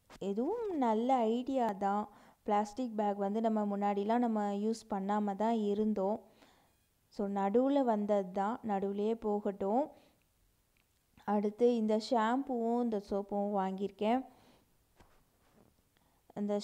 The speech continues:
ஷாம்புலாம் வந்துட்டு எ-, செவன் ரிப்பேரும் இருக்காம். எல்லாமே இருக்கு. டேண்ட்ரஃப் எல்லாமே இருக்கு. ஆ, அதனால. அடுத்து வந்துட்டு ரோஸ்டட் அவுல் வந்து எனக்கு கிடைச்சிது. அதனால நான் ரெண்டு பாக்கெட்டா எடுத்துக்கிட்டேன் ரோஸ்டட் அவுல்.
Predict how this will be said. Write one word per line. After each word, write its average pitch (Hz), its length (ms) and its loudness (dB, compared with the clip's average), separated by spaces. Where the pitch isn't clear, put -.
ஷாம்புலாம் 226 600 0
வந்துட்டு 208 360 -2
எ-, 196 180 0
செவன் 220 460 2
ரிப்பேரும் 226 580 0
இருக்காம். 202 300 -4
எல்லாமே 220 440 0
இருக்கு. 220 360 -2
டேண்ட்ரஃப் 190 640 -4
எல்லாமே 208 560 -2
இருக்கு. 214 400 -6
ஆ, 185 380 -2
அதனால. 185 600 -2
அடுத்து 220 600 -2
வந்துட்டு 202 440 -4
ரோஸ்டட் 254 880 4
அவுல் 220 400 2
வந்து 202 240 -4
எனக்கு 196 320 -2
கிடைச்சிது. 190 420 -4
அதனால 202 360 -2
நான் 220 200 0
ரெண்டு 208 300 0
பாக்கெட்டா 208 640 -2
எடுத்துக்கிட்டேன் 190 520 -4
ரோஸ்டட் 196 520 -2
அவுல். 185 440 0